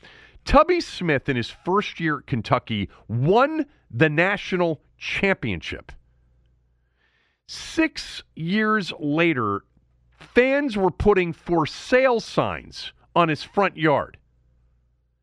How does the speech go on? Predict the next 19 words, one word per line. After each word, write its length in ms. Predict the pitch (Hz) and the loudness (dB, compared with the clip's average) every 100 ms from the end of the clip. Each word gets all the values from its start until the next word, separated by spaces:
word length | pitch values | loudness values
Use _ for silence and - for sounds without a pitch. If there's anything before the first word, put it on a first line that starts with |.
| _ _ _ _ _ - | _ _ _ _ _ 0
He 140 | 202 | 2
never 340 | 196 240 269 | 4 4 4
got 280 | 254 254 220 | 2 0 0
back 260 | 202 196 - | 0 0 0
to 120 | 190 | 0
a 60 | 175 | 0
Final 400 | 190 165 156 151 | 2 2 0 -2
Four. 380 | - 127 73 - - - | -2 -2 -4 -10 -20 -4
Kentucky 600 | - 190 - 247 277 311 | 2 2 2 2 2 0
fans 480 | 302 - 208 196 165 | 0 2 2 2 0
were 80 | 170 | -4
putting 320 | - 196 175 | 2 2 2
for 220 | - 160 | -2 -4
sale 420 | - - 226 233 233 | -4 0 2 2 -2
signs 420 | - 156 143 131 | -2 -2 0 0
on 120 | 139 | -2
his 100 | 131 | -2
front 340 | - 190 175 | -2 -2 0
lawn 440 | 160 156 135 123 | 0 0 0 -2